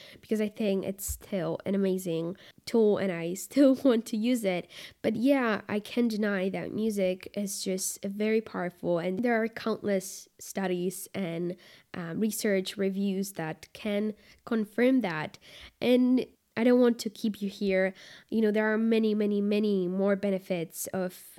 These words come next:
listening to music, like, you know, reducing anxiety and blood pressure and pain, as well as improving sleep quality and mood and mental alertness and even memory. But I think I've gone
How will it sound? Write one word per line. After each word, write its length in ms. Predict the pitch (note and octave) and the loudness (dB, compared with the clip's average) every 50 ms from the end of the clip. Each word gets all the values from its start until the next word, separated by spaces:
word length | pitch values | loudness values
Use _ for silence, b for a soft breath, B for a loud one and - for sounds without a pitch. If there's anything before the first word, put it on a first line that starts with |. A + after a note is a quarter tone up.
| G3 - | -10 -6
listening 380 | - G#3+ G3+ - - G3 G3+ G3+ | -4 -4 -4 -2 -2 -2 -2 0
to 80 | - G#3+ | 0 -2
music, 460 | G#3 G#3 G3+ G3 F#3 F#3 F3 E3+ - | 0 0 0 0 0 0 -2 -2 -4
like, 380 | E3+ D#3 D#3 D#3 - - - - - | -6 -6 -6 -8 -8 -12 -14 -12 -8
you 140 | - - G3 | -4 -2 -2
know, 160 | F#3 D#3+ D#3 | 0 -2 -2
reducing 500 | D#3+ F#3 G3 G3 G3+ G#3 G3+ - A#3 A3 | -2 -2 -2 0 -2 -2 -2 -2 -2 -2
anxiety 720 | G#3 A3 A3+ G3+ A3 G#3+ G#3+ G#3 G3 F#3+ - - F3+ E3+ | 0 0 -2 0 0 0 0 0 0 -2 -4 -4 -4 -4
and 200 | D#3+ D#3+ E3 G3 | -4 -4 -6 -4
blood 240 | G3+ A3+ A#3+ - - | -2 -2 -2 -2 -2
pressure 380 | - - F3+ F3 - - F3+ E3+ | -6 -8 -8 -6 -6 -4 -4 -4
and 240 | C#3+ - F#3 F3+ F3 B B B B B _ | -2 -2 -4 -4 -6 B B B B B _
pain, 540 | - - B3 A#3+ A#3+ A#3 A3+ G#3+ G3+ G3 G3 B B B B B B - | -4 2 4 4 4 4 4 2 2 0 -2 B B B B B B -8
as 160 | G3 F#3+ F#3 | -6 -2 0
well 140 | G3 G3 F#3 | 2 2 2
as 240 | F3 E3+ F3+ - | 2 -2 -6 -6
improving 560 | - - G3+ G3 G3+ G3+ G3 G3+ G3+ G3+ G#3 G3+ | -6 -6 -4 -2 -2 -2 0 0 0 0 0 -2
sleep 340 | - - - B3+ B3 - | -2 0 0 0 0 0
quality 500 | - - G#3+ G3 F#3 F#3 - - F#3 F3 | -2 -2 0 0 0 -2 -2 -2 -2 -2
and 240 | D#3+ D#3 D#3+ F3 G3+ | -2 -2 -4 -2 0
mood 440 | A#3 B3 B3 A#3+ A#3 A3 G3+ F#3 F3+ | 2 2 2 4 4 2 2 2 0
and 260 | F3 E3+ E3+ F3 F3 b b b b b b - | -4 -6 -6 -6 -8 b b b b b b -2
mental 500 | G#3+ G#3+ G#3+ G3+ - G#3+ G3+ G3 F#3+ - | 0 0 0 0 0 0 2 2 2 0
alertness 800 | - G#3 G#3+ B3+ C4+ - - A#3+ A3+ G3+ F#3 F3+ F3 - - - - | 0 2 4 4 4 2 0 -2 -2 0 -2 -2 -4 -8 -10 -12 -12
and 260 | - E3+ E3 - - - | -10 -10 -10 -10 -6 -4
even 320 | A3+ A#3+ C4+ C4+ A#3+ A3 | 2 4 6 6 6 6
memory. 600 | G#3 A#3 C#4 C#4+ C4 B3+ A#3+ A#3 A3 G#3+ G3+ G3+ G3+ B B B B B B B B | 4 4 4 6 4 4 2 2 2 2 0 -2 -4 B B B B B B B B
But 180 | B3 A#3+ B3+ A#3+ | 0 2 4 6
I 80 | B3 | 4
think 300 | B3 B3 B3+ B3 A#3 A3+ | 4 4 2 2 2 2
I've 220 | A#3 A#3 G#3+ - - | 0 0 0 -2 -2
gone 280 | G#3+ G#3+ G#3+ G#3+ G#3+ | 0 0 0 0 0